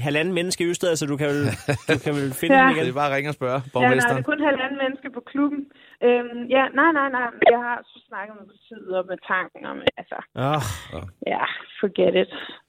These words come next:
Speaker 2: Så
Speaker 3: Okay.
Speaker 2: sådan er det. Så jeg er
Speaker 3: Men
Speaker 2: i gang med at skaffe mig min identitet tilbage
Speaker 3: <laughs>
Speaker 2: på papir.
Speaker 3: Medina, vi skal jo, øh, i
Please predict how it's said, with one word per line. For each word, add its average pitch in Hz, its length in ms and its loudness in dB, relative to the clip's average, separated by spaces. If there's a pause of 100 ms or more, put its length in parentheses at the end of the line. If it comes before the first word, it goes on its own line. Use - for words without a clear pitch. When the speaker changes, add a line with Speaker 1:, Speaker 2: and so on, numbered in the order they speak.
(100)
Speaker 2:
Så 294 100 6
Speaker 3:
Okay. 294 100 4
Speaker 2:
sådan 403 160 4
er 427 180 2
det. 370 260 2 (140)
Så 277 60 -4
jeg 277 100 0
er - 40 4
Speaker 3:
Men 349 120 0
Speaker 2:
i - 40 0
gang 302 160 2
med 285 80 6
at 285 80 2
skaffe 262 320 0
mig 220 220 -2
min 214 200 -8 (280)
identitet 214 520 -4 (100)
tilbage 208 320 -2 (340)
Speaker 3:
<laughs> - 320 0
Speaker 2:
på 233 60 4 (100)
papir. 247 300 6 (760)
Speaker 3:
Medina, 170 440 0
vi 160 160 2
skal 175 200 2
jo, 175 160 2
øh, 160 120 6
i - 20 2